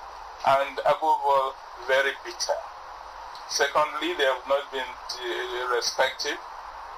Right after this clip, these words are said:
They have not shown any respect for the constitution of the party and for the political succession arrangements that exist within the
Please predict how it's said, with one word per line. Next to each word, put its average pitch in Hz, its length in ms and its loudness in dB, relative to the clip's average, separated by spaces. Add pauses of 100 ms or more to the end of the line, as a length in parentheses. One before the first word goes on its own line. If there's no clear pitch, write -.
(120)
They 120 60 0
have 123 220 0
not 135 200 4 (220)
shown 135 260 0
any 135 260 0
respect - 680 0 (560)
for 127 80 2
the 123 100 -4
constitution - 760 0
of 117 120 -4
the 139 60 -4
party - 500 2 (720)
and 131 300 4 (220)
for 143 120 2
the 139 220 -2 (160)
political 147 560 2
succession 139 680 -2
arrangements 131 920 0 (480)
that 120 160 2
exist - 840 -4 (440)
within 131 260 0 (140)
the - 180 -2